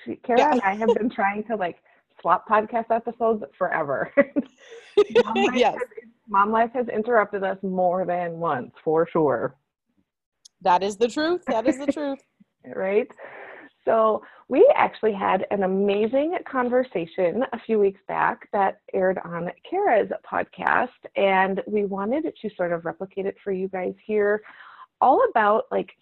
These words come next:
Speaker 1: co-parenting and what that's like, because I love that you and I bring kind of, I don't wanna say the opposite perspective, but Kara is
Speaker 2: Mm-hmm.
Speaker 1: a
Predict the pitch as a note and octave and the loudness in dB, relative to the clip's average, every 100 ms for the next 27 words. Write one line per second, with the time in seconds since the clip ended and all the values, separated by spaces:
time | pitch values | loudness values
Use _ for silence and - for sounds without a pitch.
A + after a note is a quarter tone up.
0 | - C4+ B3 A#3+ B3 A#3 A3+ - A3+ A3 | -4 0 0 2 2 2 0 0 0 2
1 | G#3 G#3+ - G3+ G3+ G#3 G#3 G#3 - - | 0 -4 -4 -4 0 0 0 -2 -2 -4
2 | G#3 G#3 G#3+ G#3+ - G#3+ - A3 G#3+ G#3 | 0 2 2 0 -6 -8 -6 -2 0 2
3 | G#3 G3+ _ - - _ _ _ _ _ | 2 0 _ -20 -20 _ _ _ _ _
4 | _ - - - G#3+ G#3+ G#3 G#3+ A3+ C4+ | _ -16 -16 0 2 2 -2 -2 0 0
5 | D#4 E4+ A#3+ A#3 G#3+ A3 G#3+ G3+ G3 G3 | 0 -4 0 0 2 0 0 -2 -4 -2
6 | F#3+ G3 G3 G3 _ _ _ - G#3+ G3+ | -4 -4 -6 -8 _ _ _ 0 0 2
7 | G3 G#3 A3 A3 G3+ G3 F3 E3+ E3+ - | -2 -2 -2 -2 -4 -4 -6 -6 -6 -6
8 | - E3+ E3 D#3 D#3 D#3 D3+ _ - F3 | -8 -6 -8 -8 -8 -6 -8 _ 0 2
9 | E3+ - - G#3 G3+ A3 B3 | 2 -4 -8 0 0 0 -2